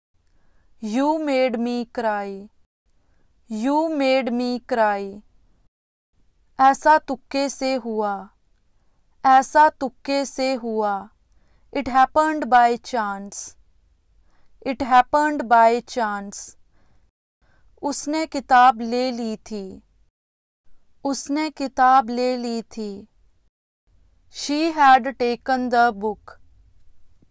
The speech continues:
She had taken the book। इशारा मत करो।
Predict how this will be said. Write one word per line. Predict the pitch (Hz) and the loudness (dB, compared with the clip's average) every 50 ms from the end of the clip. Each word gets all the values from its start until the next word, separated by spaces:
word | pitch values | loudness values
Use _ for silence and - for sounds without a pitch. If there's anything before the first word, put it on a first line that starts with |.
| _ _ _ _ _ _ _ _ _ _ _ _ _ _ | _ _ _ _ _ _ _ _ _ _ _ _ _ _
She | - - - - 269 277 285 311 302 | -16 -12 -8 -4 -2 -2 -2 -2 0
had | 294 277 254 247 247 247 220 262 247 - | 2 4 6 6 6 4 2 -4 -2 0
taken | 240 233 226 - - 247 247 240 240 | -2 -2 -2 -4 -4 -4 -4 -4 -2
the | 226 240 233 233 | -2 0 -2 -2
book। | 202 196 220 214 202 _ - - - - - - _ _ _ _ _ _ _ _ _ _ _ _ _ _ _ - | -2 -4 -6 -6 -6 _ -14 -20 -20 -20 -20 -20 _ _ _ _ _ _ _ _ _ _ _ _ _ _ _ -8
इशारा | - 254 - - 285 269 269 269 269 277 285 294 | -6 -6 -4 0 2 4 6 6 6 4 2 2
मत | 277 262 254 233 - - | 2 0 -2 -4 -4 -8
करो। | - - - 226 214 208 208 202 196 190 202 | -16 -8 -4 -4 -4 -4 -6 -10 -14 -16 -18